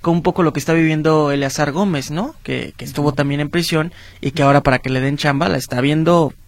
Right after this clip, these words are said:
Speaker 1: negras, o sea, está muy difícil que le vuelvan a dar chamba.
Speaker 2: Eh, pues, qué, qué complicado caso. Mira, por acá también igual, "Lo iba a denunciar, pero me mató en las oficinas del M P". Dice, el caso de una mujer y su mamá, ¿se acuerdan
Speaker 1: Híjole,
Speaker 2: también
Speaker 1: sí
Speaker 2: aquí en
Speaker 1: estuvo
Speaker 2: Jalisco?
Speaker 1: durísimo.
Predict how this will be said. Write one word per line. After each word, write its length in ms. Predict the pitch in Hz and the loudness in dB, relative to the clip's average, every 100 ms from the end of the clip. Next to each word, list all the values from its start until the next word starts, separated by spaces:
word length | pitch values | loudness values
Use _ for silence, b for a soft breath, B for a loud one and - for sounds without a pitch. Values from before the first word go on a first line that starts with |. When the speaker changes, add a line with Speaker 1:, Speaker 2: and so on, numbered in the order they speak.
| - | -16
Speaker 1:
negras, 540 | - 123 135 220 233 131 | -10 -4 0 2 2 0
o 80 | 135 | -2
sea, 100 | 135 | -4
está 200 | - 110 | -6 -6
muy 320 | 127 160 269 | 0 4 6
difícil 480 | 311 - 302 - 147 | 6 2 0 -2 -4
que 100 | 131 | -2
le 60 | 131 | 0
vuelvan 240 | 139 131 | 0 0
a 40 | |
dar 160 | 131 123 | -2 -4
chamba. 380 | - 143 143 - b b - | -4 -6 -6 -12 b b -14
Speaker 2:
Eh, 120 | 139 - - - | -14 -14 -20 -16
pues, 320 | 151 160 - - B B B B - - - - | -8 -8 -6 -4 B B B B -18 -20 -20 -4
qué, 260 | 208 254 269 | 0 0 -2
qué 100 | 277 | -4
complicado 460 | 320 285 220 220 | -4 -4 -2 -2
caso. 220 | 220 202 208 | 0 0 2
Mira, 240 | 247 233 B B | 4 2 B B
por 160 | - 208 | 2 4
acá 260 | 214 233 233 | 4 2 2
también 300 | 240 226 226 | 2 2 2
igual, 240 | 214 208 B B | 2 0 B B
"Lo 220 | 240 247 | 4 6
iba 280 | 302 339 339 | 6 4 2
a 40 | |
denunciar, 600 | 311 262 254 247 277 269 269 - - - | 2 2 2 2 2 2 0 -10 -20 -2
pero 300 | - 233 247 | 4 6 6
me 140 | 240 233 | 4 4
mató 280 | 220 226 | 2 4
en 100 | 269 | 4
las 140 | 269 226 | 4 0
oficinas 520 | 208 202 247 247 214 | -2 -4 -2 0 0
del 160 | 196 208 | 0 0
M 200 | 214 185 | -2 -2
P". 300 | 185 190 - | -2 -2 -4
Dice, 180 | 160 165 | -8 -8
el 80 | 160 | 0
caso 240 | 214 220 | 0 2
de 100 | 220 | -2
una 140 | 214 | -2
mujer 240 | 202 175 190 | -2 -2 -2
y 60 | |
su 100 | 196 | -2
mamá, 220 | 175 180 - | -2 -2 -2
¿se 120 | 196 | -4
acuerdan 520 | - - 202 202 214 | -4 2 2 4 0
Speaker 1:
Híjole, 60 | 220 | 0
Speaker 2:
también 260 | 185 - | 0 0
Speaker 1:
sí 40 | 185 | -2
Speaker 2:
aquí 160 | 180 185 | -4 -2
en 60 | |
Speaker 1:
estuvo 120 | 151 151 | 0 2
Speaker 2:
Jalisco? 400 | 139 131 - 208 | 2 0 0 -2
Speaker 1:
durísimo. 360 | 214 143 143 | 0 -2 -4